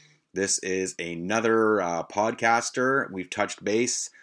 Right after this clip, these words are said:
I'm gonna be on their podcast, and they're gonna be on mine. Apparently, we have very similar shows. Truth be told, I have not listened to this person's podcast,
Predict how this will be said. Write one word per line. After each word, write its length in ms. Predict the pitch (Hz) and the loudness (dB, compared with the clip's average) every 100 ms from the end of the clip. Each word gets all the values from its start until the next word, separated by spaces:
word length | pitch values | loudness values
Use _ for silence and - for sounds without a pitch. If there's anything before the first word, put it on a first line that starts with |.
| - - | -20 -6
I'm 220 | 98 104 | -2 0
gonna 160 | 101 101 | 2 0
be 120 | 98 | 0
on 160 | 87 87 | -2 0
their 180 | 117 | 0
podcast, 840 | 110 117 123 - 120 131 139 - - | 2 0 0 -2 -2 -2 -2 -6 -8
and 340 | 85 85 85 85 | -8 -6 -4 -2
they're 160 | 95 | -2
gonna 160 | 92 87 | -2 -4
be 120 | 87 | -4
on 200 | 82 82 | -4 -4
mine. 420 | 92 113 127 131 - | -4 -2 -2 -4 -6
Apparently, 400 | - 104 104 98 | -6 -4 -4 -4
we 240 | 98 92 | -4 -4
have 320 | 92 90 78 | -2 -2 -2
very 240 | 95 101 104 | -2 0 -2
similar 420 | - 92 87 85 | -4 -4 -6 -6
shows. 560 | - 123 143 156 156 - - - _ - | -2 0 2 2 -2 -10 -20 -20 _ -8
Truth 220 | - 110 | -6 -4
be 100 | 92 | -6
told, 320 | - 107 113 | 0 2 2
I 80 | 90 | 2
have 180 | 101 98 | -2 -2
not 260 | 107 107 98 | 0 -2 -2
listened 300 | 101 92 85 | -2 -2 -6
to 80 | 85 | -8
this 120 | 80 | -8
person's 320 | 80 80 78 | -10 -10 -10
podcast, 640 | 85 85 - 78 76 - | -8 -8 -8 -10 -8 -10